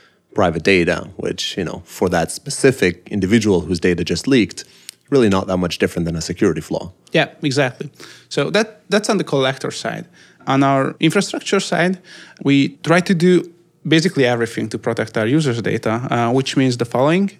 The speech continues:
Speaker 2: We are running in Google Cloud on Kubernetes, and all of our servers are running in a virtual private cloud.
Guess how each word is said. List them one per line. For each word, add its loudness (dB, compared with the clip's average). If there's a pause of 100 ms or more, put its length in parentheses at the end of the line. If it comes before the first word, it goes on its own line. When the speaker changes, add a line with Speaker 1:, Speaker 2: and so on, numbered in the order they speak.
(800)
Speaker 2:
We 4
are 4
running 2
in 0
Google 2
Cloud 0 (360)
on -6
Kubernetes, -4 (680)
and 2 (400)
all 4
of 0
our 4
servers 0
are 2
running -2
in -4
a -4
virtual -2
private -2
cloud. 0